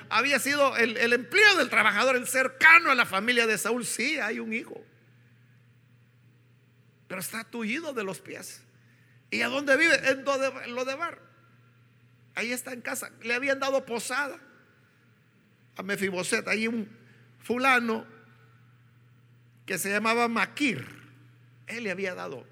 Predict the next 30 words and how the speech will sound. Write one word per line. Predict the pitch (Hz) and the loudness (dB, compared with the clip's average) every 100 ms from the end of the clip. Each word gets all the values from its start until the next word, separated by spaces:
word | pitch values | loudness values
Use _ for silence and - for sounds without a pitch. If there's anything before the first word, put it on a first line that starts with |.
| - | -16
donde | 170 185 139 | -12 -10 -10
vivir. | 131 175 - - - _ _ _ _ _ _ _ _ _ _ _ _ _ _ - _ _ _ - | -10 -12 -14 -20 -20 _ _ _ _ _ _ _ _ _ _ _ _ _ _ -20 _ _ _ -8
Esto, | 269 - 254 | -4 -2 -2
hermanos, | 220 214 196 | -2 -2 -2
que | 202 | -4
David | 202 180 233 | -4 -4 -6
está | 226 190 202 | -8 -8 -12
haciendo, | - 117 107 113 - - - - - _ _ - _ _ _ _ _ _ _ _ - | -12 -14 -14 -20 -20 -20 -20 -20 -20 _ _ -20 _ _ _ _ _ _ _ _ -6
no | 185 294 | -4 -4
lo | |
está | 339 214 | -4 -6
haciendo | 180 185 190 180 - | -6 -4 -4 -6 -6
por | 165 143 - - | -8 -8 -10 -16
Mefiboset, | 151 165 165 151 139 262 | -8 -6 -6 -6 -6 -8
porque | 208 180 | -8 -8
ni | 180 | -8
lo | 170 | -8
conoce, | 156 165 254 170 | -8 -10 -10 -8
ni | 180 | -6
sabía | 156 165 247 | -4 -2 -4
que | 202 | -4
existía. | 165 147 - 233 175 - - - - _ _ - _ _ _ _ _ _ _ - _ _ _ _ _ _ _ - | -8 -10 -12 -14 -18 -20 -20 -20 -20 _ _ -20 _ _ _ _ _ _ _ -20 _ _ _ _ _ _ _ -10
Pero | 220 214 | -8 -4
de | 208 | -2
antemano | 202 185 196 330 311 | 0 0 0 0 0
ya | 240 | 0
le | 233 254 | 2 2
dijo | 247 | 0
a | 196 | -2
Siba, | 277 254 | -2 -4